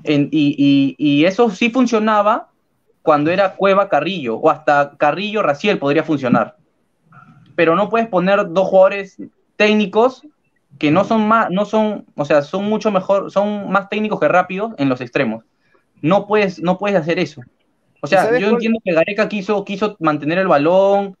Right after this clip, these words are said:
Speaker 1: eh, quiso, este, aguantar el cero, como, como lo venimos hablando hace rato,
Speaker 2: Siempre,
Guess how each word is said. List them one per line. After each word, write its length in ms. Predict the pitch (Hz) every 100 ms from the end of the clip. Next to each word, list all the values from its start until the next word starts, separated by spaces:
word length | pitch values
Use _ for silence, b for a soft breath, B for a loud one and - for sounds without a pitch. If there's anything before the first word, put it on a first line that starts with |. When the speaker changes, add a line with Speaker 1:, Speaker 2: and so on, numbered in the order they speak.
| _
Speaker 1:
eh, 360 | 151 147 139 135
quiso, 300 | 170 180 185
este, 720 | 165 143 - 131 127 120 120 - -
aguantar 380 | 143 139 139 175
el 100 | 180
cero, 260 | 147 185 185
como, 240 | 143 131 120
como 220 | 123 120
lo 180 | 120 117
venimos 380 | 139 165 156 147
hablando 300 | 127 143 143
hace 160 | 143
rato, 360 | 131 135 180 220 _ _ _
Speaker 2:
Siempre, 240 | 185 220